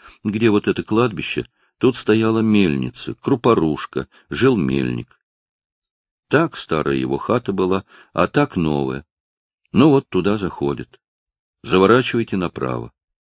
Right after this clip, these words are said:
Заворачиваем. Мельницу раскрыли на две половинки,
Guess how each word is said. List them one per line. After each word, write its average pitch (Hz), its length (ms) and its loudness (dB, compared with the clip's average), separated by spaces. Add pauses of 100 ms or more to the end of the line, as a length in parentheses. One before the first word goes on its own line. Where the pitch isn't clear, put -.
(160)
Заворачиваем. 71 840 -4 (1040)
Мельницу 101 640 2
раскрыли 87 520 0
на 76 160 -2
две 69 240 0
половинки, 92 640 -2